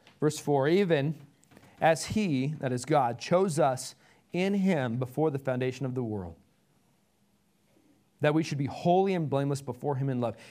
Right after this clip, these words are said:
He predestined us for adoption as sons through Jesus Christ according to the purpose of his will." Let me point out, when it says sons, don't let that distract you. We can say sons or daughters.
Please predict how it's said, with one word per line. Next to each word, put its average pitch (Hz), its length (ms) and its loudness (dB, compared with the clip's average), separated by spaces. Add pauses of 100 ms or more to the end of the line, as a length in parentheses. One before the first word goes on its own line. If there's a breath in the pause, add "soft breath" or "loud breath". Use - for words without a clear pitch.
(120)
He 185 640 0 (500 soft breath)
predestined 202 880 2
us 151 240 2
for 143 200 -2
adoption 151 560 0
as 135 200 -2
sons 147 600 -2 (500 soft breath)
through 180 180 0
Jesus 156 360 -2
Christ 120 340 -2
according 147 380 -2
to 143 60 -4
the 139 100 -4
purpose 127 400 -8
of 123 80 -6
his 113 180 -6
will." 117 220 -4 (220 loud breath)
Let 202 100 4
me 254 60 0
point 185 240 0
out, 131 80 -2
when 147 100 -2
it 180 60 -6
says 196 260 -4
sons, 165 460 -4 (260 loud breath)
don't 202 180 2
let 220 160 2
that 196 140 2
distract 165 480 -2
you. 180 240 -2
We 175 160 0
can 175 160 -2
say 165 320 0
sons 170 320 0
or 160 60 0
daughters. 104 520 -6